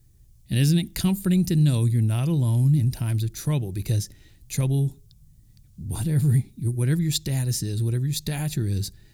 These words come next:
trouble's a-coming. But just knowing somebody's there can oftentimes make all the difference in how you get through it,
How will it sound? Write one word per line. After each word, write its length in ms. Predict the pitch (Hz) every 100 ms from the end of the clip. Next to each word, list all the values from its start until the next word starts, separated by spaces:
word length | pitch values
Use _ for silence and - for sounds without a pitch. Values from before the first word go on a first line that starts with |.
| -
trouble's 380 | - 127 151 160
a-coming. 420 | 160 147 76 - - - - - - - - - - - - - - - _ _ - _ - -
But 100 | -
just 240 | 123 196 196
knowing 520 | 165 170 196 214 208
somebody's 500 | 202 208 202 196 175
there 240 | 185 214
can 160 | 127 139
oftentimes 540 | 185 196 147 127 131
make 200 | 131 131 -
all 260 | 131 143 160
the 120 | 165
difference 540 | 165 175 104 107 - - -
in 140 | - 147
how 180 | 113
you 160 | 110 123
get 240 | 139 -
through 220 | - 247 87
it, 160 | -